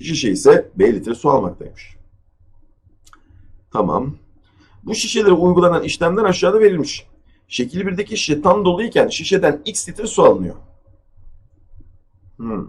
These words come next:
Şekil ikideki şişe boşken şişeye X litre su ekleniyor. Bu da tamam. Son durumda şekil birdeki şişenin üç bölü onu dolu, şekil ikideki şişenin bir bölü beşi boş olduğuna göre aşağıdakilerden hangisi doğrudur? Hmm.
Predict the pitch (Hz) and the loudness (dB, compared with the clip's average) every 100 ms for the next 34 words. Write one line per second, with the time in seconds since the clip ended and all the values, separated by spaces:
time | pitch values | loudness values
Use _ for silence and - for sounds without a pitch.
0 | - - - - - - 120 - 165 165 | -16 -20 -20 -20 -18 -10 -10 -8 -8 -6
1 | 185 202 214 175 156 139 196 - 147 147 | -6 -6 -6 -2 0 2 0 0 -2 -2
2 | 143 185 202 185 - - 196 202 156 110 | -4 -4 -4 -8 -10 -6 -2 0 2 2
3 | - 87 87 87 _ _ - - - - | 0 -8 -8 -10 _ _ -20 -20 -20 -20
4 | - - 95 87 85 - - _ _ - | -18 -6 -6 -4 -8 -10 -14 _ _ -20
5 | _ - - 214 226 180 139 110 110 139 | _ -20 -6 -2 -2 0 -2 -2 -2 -2
6 | 151 147 147 160 165 143 151 170 180 180 | 0 0 -2 -4 -10 -8 -4 -4 -6 -10
7 | - - 98 92 139 147 - - - _ | -12 -6 -4 -2 -2 -2 -2 -4 -10 _
8 | - - 170 - 135 131 147 143 143 - | -20 -10 -8 -6 -8 -8 -10 -10 -10 -8
9 | 117 110 104 156 120 101 92 139 180 - | -6 -4 -4 -2 -2 -2 -4 -4 -8 -16
10 | _ - 147 175 131 104 98 92 - 143 | _ -2 -2 2 2 2 -2 -2 -2 -2
11 | 110 98 95 92 123 110 101 92 - - | -2 -2 -4 -2 -2 -4 -6 -6 -6 -12
12 | 98 | -12